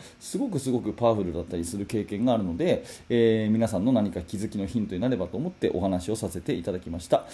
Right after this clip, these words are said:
えー、今日のテーマはですね、えー、素人の意見こそ大切にしようというお話です。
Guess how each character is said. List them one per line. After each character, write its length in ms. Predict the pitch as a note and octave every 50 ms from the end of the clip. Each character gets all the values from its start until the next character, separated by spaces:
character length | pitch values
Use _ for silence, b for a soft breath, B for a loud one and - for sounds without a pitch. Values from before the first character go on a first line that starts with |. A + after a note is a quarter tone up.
| B B B B B
え 200 | E3+ E3+ E3+ E3
ー、 120 | D3+ D#3+
今 100 | E3 C#3+
日 40 | A#2
の 180 | G2+ - - -
テ 80 | - A2
ー 40 | F#2
マ 120 | F2 C2
は 60 | C#2 D2+
で 60 | E2+
す 80 | - -
ね、 180 | E3 C#3+ - B B B B -
え 120 | B2 A#2
ー、 40 | G#2+
素 300 | - - B2 A#2+ A2+ G#2+
人 120 | - G2
の 100 | F2+ D2+
意 80 | G#2 A#2
見 200 | - G#2 F2 E2
こ 100 | - G3
そ 180 | F#3 D#3+ - -
大 160 | A2+ G2+ G#2
切 240 | G2+ - F2+ - F#2+
に 120 | F2+ E2+
し 160 | E2 - -
よ 80 | G#2 E2
う 60 | - -
と 120 | - E3+ F3
い 140 | F#3 F3+ C#3+
う 40 | -
お 80 | -
話 420 | - G#2+ F#2 F2+ E2+ - - - - -
で 120 | C3 B2+
す。 200 | C3 - - -